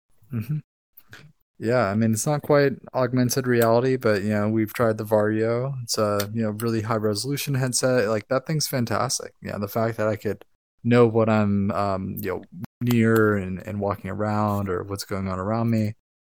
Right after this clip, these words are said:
Um, and, and also just kind of play with my environment, like the different apps on, um, you know, Magic Leap, for instance, which actually is an A R headset, where the virtual objects interact with your local environment.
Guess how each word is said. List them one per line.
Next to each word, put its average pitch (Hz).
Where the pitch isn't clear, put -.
Um, 101
and, 113
and 120
also 120
just 107
kind 117
of 107
play 110
with 131
my 131
environment, 135
like 104
the 113
different 107
apps 98
on, 95
um, 92
you 107
know, 98
Magic 95
Leap, 95
for 98
instance, 95
which 92
actually 98
is 95
an 95
A 95
R 98
headset, 113
where 101
the 98
virtual 101
objects 95
interact 95
with -
your 92
local 95
environment. 95